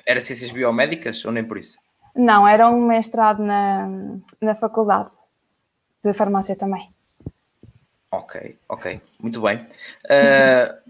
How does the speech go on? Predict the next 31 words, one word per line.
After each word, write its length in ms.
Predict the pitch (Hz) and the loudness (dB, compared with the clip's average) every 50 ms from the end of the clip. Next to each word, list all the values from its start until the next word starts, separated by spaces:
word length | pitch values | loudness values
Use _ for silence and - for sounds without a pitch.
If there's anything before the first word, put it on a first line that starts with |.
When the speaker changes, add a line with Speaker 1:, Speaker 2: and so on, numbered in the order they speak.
| _ | _
Speaker 1:
<laughs> 180 | - - - _ | -20 -20 -20 _
portanto, 480 | - - - 160 147 147 - 147 143 - | -6 -2 -2 -2 -2 -4 -6 -6 -6 -4
aí 200 | - 139 143 147 | -2 -2 -2 0
já 120 | 165 165 | 0 0
agora 240 | 147 127 123 135 143 | 2 2 4 4 4
aproveito 320 | - - 117 113 120 127 120 | 2 0 -4 -6 -6 -6 -6
para 80 | 123 120 | -8 -12
fazer 280 | 117 123 117 123 113 | -12 -8 -6 -6 -6
também 320 | 113 - 117 117 117 117 117 | -4 -4 -4 -4 -4 -2 -2
o, 220 | 117 117 113 113 - | -2 -2 -4 -6 -8
o 80 | 123 117 | -6 -4
mote, 440 | 113 113 110 110 110 110 - - - - - _ _ | -2 0 0 -2 -2 -4 -10 -16 -16 -16 -18 _ _
obviamente, 540 | - 101 101 104 104 107 101 104 104 107 - | -12 -12 -10 -10 -10 -10 -8 -8 -10 -10 -4
maltinha. 540 | - 110 104 104 107 110 104 104 104 110 - - _ _ _ _ _ _ | -2 0 0 0 -2 -4 -4 -4 -4 -4 -8 -14 _ _ _ _ _ _
Quem, 260 | - 143 135 113 113 - | -2 -2 -2 -4 -2 -2
lá 100 | 117 123 | 0 0
está, 420 | - - 117 104 - - - - _ _ _ _ _ _ _ - - - - | 2 2 0 0 0 -2 -8 -16 _ _ _ _ _ _ _ -20 -18 -6 -2
quem 120 | - 156 | -2 -2
tiver 380 | - - 139 131 151 147 135 117 | 0 0 2 4 4 4 4 4
indecisa 540 | 113 113 127 131 120 - 139 131 120 127 123 | 0 -2 -4 -6 -4 -4 -4 -2 -2 -2 -2
como 200 | - 127 123 123 | -2 0 2 2
a, 220 | 123 120 120 113 | 4 4 2 0
como 200 | - - 120 123 | -2 -4 -2 -2
a 40 | 120 | 0
Patrícia, 680 | 113 120 120 113 120 123 123 120 - - 143 139 - - _ _ _ _ _ _ _ | 0 -2 -2 -4 -4 -6 -6 -6 -6 -6 -6 -8 -8 -12 _ _ _ _ _ _ _
ahm, 800 | - 120 123 123 123 123 123 123 123 123 123 120 120 120 117 117 | 0 4 4 6 6 6 6 4 2 0 -2 -6 -6 -8 -8 -4
pronto, 280 | - 107 98 110 - - | -4 -4 -4 -4 -4 -4
tem 160 | 113 107 107 | -2 -2 -2
aqui 200 | 107 107 - 110 | -2 -4 -6 -4
no, 360 | 107 107 107 110 110 - - | -4 -2 -4 -4 -6 -6 -8
no, 420 | - 107 113 110 110 110 110 107 | -8 -6 -4 -4 -4 -4 -4 -6